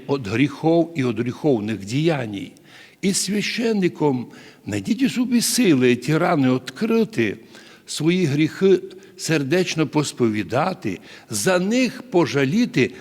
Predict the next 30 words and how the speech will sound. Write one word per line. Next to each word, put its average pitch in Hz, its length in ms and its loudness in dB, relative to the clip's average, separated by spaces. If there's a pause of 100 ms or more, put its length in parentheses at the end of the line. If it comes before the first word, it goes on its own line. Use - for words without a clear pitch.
(160)
не 180 300 2
лиш 247 200 2
формально 170 800 2 (180)
украв, 151 540 0
сказав, 147 560 0
зробив. 131 540 0 (420)
То 226 180 0
не 170 140 2
сповідь, 151 680 -2
то 147 140 2
деколи 165 360 2
лиш 160 300 2 (320)
декларація 175 1300 -2 (340)
гріхов, 113 560 -2 (280)
но 151 220 4
не 120 240 0
ісповідь". 101 760 -4 (300)
І - 60 -10
от 113 180 -4
коли 139 240 2
священник 147 600 0
видить, 156 400 4 (420)
що - 140 -2
на 151 120 4
сповіді 202 400 0
чоловік 156 640 -2 (340)
кається 120 460 -2
за 110 120 -2
гріхи 113 380 0
свої, 185 440 0